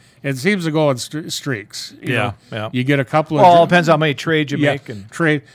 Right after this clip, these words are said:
Speaker 1: But then you, you know, when you get down, you get a couple of good drafts and you build everything up. But this year,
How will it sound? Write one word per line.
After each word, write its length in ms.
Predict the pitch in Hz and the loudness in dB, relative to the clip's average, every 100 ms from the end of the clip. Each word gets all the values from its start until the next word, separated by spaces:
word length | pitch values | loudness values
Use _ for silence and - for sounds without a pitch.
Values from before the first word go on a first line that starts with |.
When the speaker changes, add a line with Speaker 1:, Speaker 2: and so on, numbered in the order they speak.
| _ | _
Speaker 1:
But 140 | - 135 | -10 -4
then 180 | 151 156 | -2 -2
you, 140 | 151 | -4
you 160 | 185 160 | -6 -4
know, 120 | 139 | -2
when 140 | 135 | -2
you 80 | 135 | -2
get 180 | 147 156 | -2 -2
down, 260 | 143 151 156 | 0 0 0
you 60 | |
get 160 | 139 131 | -2 -4
a 20 | |
couple 280 | - 151 156 | -4 -6 -4
of 80 | 127 | -6
good 180 | 143 135 | -6 -4
drafts 460 | 131 143 151 - | -2 -2 -2 -6
and 100 | 120 | -10
you 60 | 123 | -8
build 280 | 117 139 139 | -4 -4 -2
everything 360 | 139 131 123 | -4 -4 -4
up. 180 | 156 147 | -4 -6
But 140 | 127 - _ _ _ - | -10 -16 _ _ _ -4
this 260 | 151 156 | -2 -2
year, 420 | 131 165 175 143 | -2 2 2 0